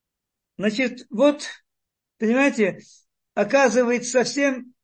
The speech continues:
не такой взгляд, как был все время раньше, и как рекомендовала Всемирная организация здравоохранения, сколько съедать, э, нам соли. Учитывать надо не соль, а натрий,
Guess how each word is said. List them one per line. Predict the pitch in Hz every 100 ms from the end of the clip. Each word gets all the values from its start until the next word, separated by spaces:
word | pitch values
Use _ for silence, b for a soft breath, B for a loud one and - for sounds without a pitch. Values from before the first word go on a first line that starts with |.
| _ 208
не | 196 233
такой | 233 254 240 254 226
взгляд, | 185 165 226 254 240
как | - 190 - _ _ -
был | 170 254
все | 247 214
время | 214 208 190
раньше, | 175 160 147 143 151 143 - b b
и | - 165
как | 208 190
рекомендовала | 208 208 208 208 214 240 233 202
Всемирная | 165 208 220 220 202 175
организация | - 190 185 165 180 185 214 220
здравоохранения, | 175 165 185 170 165 156 151 147 B _
сколько | - - - 233 226 226 233 233 233 _ _ _
съедать, | - - 208 170 202 208 208 - _ _ _ _ _
э, | 185 180 175
нам | 190 196 190
соли. | - 208 180 151 131 127 - _ _ _ _
Учитывать | 208 170 254 247 220
надо | 220 220 220
не | 214 208
соль, | - 226 220
а | 196
натрий, | 185 208 240 240 240 240